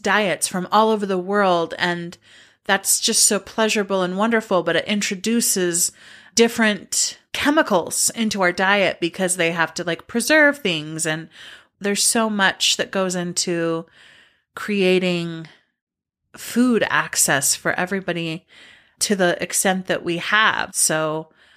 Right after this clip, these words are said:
it's not only just about preserving for shipping and for transportation and distribution. There's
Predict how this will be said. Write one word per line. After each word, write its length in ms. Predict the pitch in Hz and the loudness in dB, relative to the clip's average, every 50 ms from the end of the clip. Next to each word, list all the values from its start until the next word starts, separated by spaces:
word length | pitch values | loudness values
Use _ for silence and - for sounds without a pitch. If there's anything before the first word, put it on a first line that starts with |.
| _ _ _ _ _ _ _ _ - | _ _ _ _ _ _ _ _ -6
it's 180 | - 185 - - | -4 0 0 2
not 160 | 202 196 196 | 2 2 2
only 240 | 196 190 190 185 180 | 2 0 0 -2 -2
just 240 | 170 180 175 - - | -2 0 0 0 -2
about 520 | - - 165 156 156 151 151 156 - - - | -2 -2 0 0 2 2 2 0 0 -2 -4
preserving 720 | - 214 196 185 - 190 185 190 190 190 185 170 165 160 | -2 0 0 0 2 2 0 0 0 -2 -4 -4 -4 -8
for 180 | - - 165 | -8 -6 -2
shipping 580 | 156 - - - 214 208 202 180 165 160 156 156 | 0 2 2 2 0 -2 -2 -4 -2 -2 -4 -6
and 180 | 151 160 156 | -6 -6 -8
for 460 | - - - 165 156 151 156 151 - - - - - - - - - _ - | -10 -6 -4 -2 -2 0 0 -2 -4 -6 -16 -20 -20 -20 -20 -20 -20 _ -6
transportation 920 | - - 175 170 - - - 156 - - - 220 220 208 - - 196 170 | 0 0 0 0 0 -4 -4 -2 -4 0 2 2 4 4 4 2 2 0
and 180 | 160 160 156 185 | -2 -4 -6 -4
distribution. 720 | - 185 185 - - 175 185 226 269 240 - 202 165 160 | -2 -2 -2 0 -2 -2 0 0 0 2 2 0 -2 -2
There's 320 | 160 160 165 160 - - | -2 -4 -4 -4 -6 -6